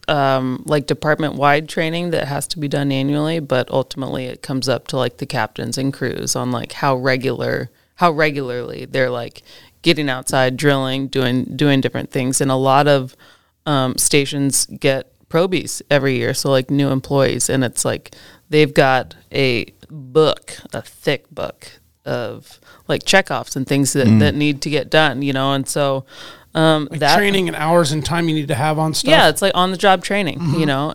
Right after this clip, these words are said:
Speaker 1: and a lot of times that benefits, um, you know, somebody that maybe has been on the crew for a while that's maybe getting ready to test for engineer or test for captain.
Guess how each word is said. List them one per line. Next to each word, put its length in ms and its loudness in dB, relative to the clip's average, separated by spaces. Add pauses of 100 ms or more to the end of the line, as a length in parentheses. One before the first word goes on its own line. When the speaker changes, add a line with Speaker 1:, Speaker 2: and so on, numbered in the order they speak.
Speaker 1:
and 220 4
a 80 -2
lot 240 0
of 80 -6
times 320 0
that 240 2
benefits, 880 0 (100)
um, 540 4
you 140 2
know, 160 2
somebody 420 2
that 260 -2
maybe 300 -2
has 140 -4
been 140 0
on 160 -2
the 60 -8
crew 360 4
for 180 -2
a 100 4
while 300 6
that's 300 0
maybe 320 2
getting 260 2
ready 260 2
to 120 -4
test 260 -4
for 140 -2
engineer 680 0
or 80 -4
test 320 -6
for 140 -8
captain. 640 -4